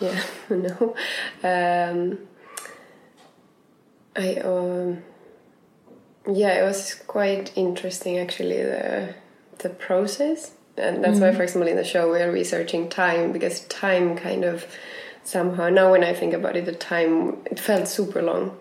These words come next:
Speaker 1: Even
Speaker 2: Mm-hmm.
Speaker 1: though I did the pregnancy test in November,
Speaker 2: Mm-hmm.
Speaker 1: and it was, like, in the end of November,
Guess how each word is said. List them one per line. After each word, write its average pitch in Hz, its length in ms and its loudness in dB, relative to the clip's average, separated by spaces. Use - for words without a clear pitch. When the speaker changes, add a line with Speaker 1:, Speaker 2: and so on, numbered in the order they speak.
Speaker 1:
Even 208 140 2
Speaker 2:
Mm-hmm. 185 140 4
Speaker 1:
though 185 80 6
I 175 100 4
did 180 240 0
the 175 80 2
pregnancy 180 540 -2
test 180 420 -6
in 180 540 0
November, 233 840 0
Speaker 2:
Mm-hmm. 180 140 -2
Speaker 1:
and 175 440 -2
it - 60 -8
was, 175 180 -12
like, 185 100 -4
in 175 160 -2
the 170 200 -4
end 208 100 0
of 233 160 -6
November, 190 600 0